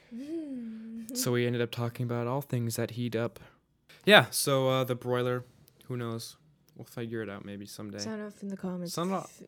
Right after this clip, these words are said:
Speaker 1: if, if, with the, with a detailed explanation of what the broiler is and what it does and how we can use it.
Speaker 2: Let us know your favorite broiler experience.
Speaker 1: <laughs> Let us know your top ten broiler hacks.
Speaker 2: Mm.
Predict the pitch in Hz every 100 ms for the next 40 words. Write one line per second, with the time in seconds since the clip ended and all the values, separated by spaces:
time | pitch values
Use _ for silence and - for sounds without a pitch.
0 | - 196 - - 170 202 196 196 202 196
1 | 208 240 - 226 208 190 190 - - 202
2 | - 202 185 185 185 180 180 175 175 185
3 | 170 165 170 160 196 190 170 170 170 175
4 | 185 - - - - - 208 202 190 190
5 | 208 220 202 - - - 127 175 190 180
6 | 175 156 - 143 139 147 123 - 117 113
7 | 127 147 151 151 123 120 - - 131 123
8 | 120 294 - 587 605 349 311 330 302 294
9 | - 220 226 254 220 - 226 208 208 208
10 | 196 185 190 202 175 - - - - 127
11 | 131 117 101